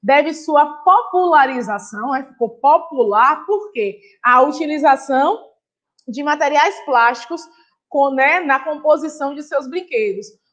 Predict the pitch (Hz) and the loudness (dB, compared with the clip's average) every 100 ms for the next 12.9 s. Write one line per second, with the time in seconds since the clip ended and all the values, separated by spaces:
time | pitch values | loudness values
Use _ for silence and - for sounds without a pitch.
0 | _ 226 285 285 294 247 262 381 - 311 | _ -4 0 0 2 2 4 2 -2 -2
1 | 277 254 240 226 247 - 226 208 202 202 | -2 0 0 0 -2 -4 -6 -4 -2 -2
2 | 208 226 277 370 - - 202 226 247 - | -2 0 -2 -2 -12 -18 -2 2 2 2
3 | - - 220 170 _ _ _ 214 233 254 | -6 -10 -8 -10 _ _ _ -14 -4 -2
4 | 254 262 226 226 254 262 202 208 208 214 | 0 0 0 -2 -6 2 4 4 0 -6
5 | 226 220 226 226 220 226 254 226 254 294 | -6 -6 -6 -6 -6 -4 0 2 2 -2
6 | 311 285 302 349 254 226 226 226 _ _ | -4 -2 0 0 0 0 -2 -6 _ _
7 | _ 240 240 254 226 254 254 254 226 220 | _ -8 -6 -6 -2 0 0 0 0 0
8 | 220 220 277 302 302 247 262 294 254 262 | -2 -2 -4 -6 -4 -2 0 2 4 4
9 | 226 220 233 233 233 240 233 - 233 262 | 6 4 4 2 2 0 -2 -4 -2 0
10 | 240 - 285 269 269 240 247 330 _ _ | 0 0 -2 -2 0 2 2 0 _ _
11 | - 415 359 220 196 208 247 247 202 233 | 0 2 2 -2 -6 -6 -6 -6 0 2
12 | 339 415 403 349 381 427 415 370 - | 2 2 0 0 -2 0 -2 -6 -16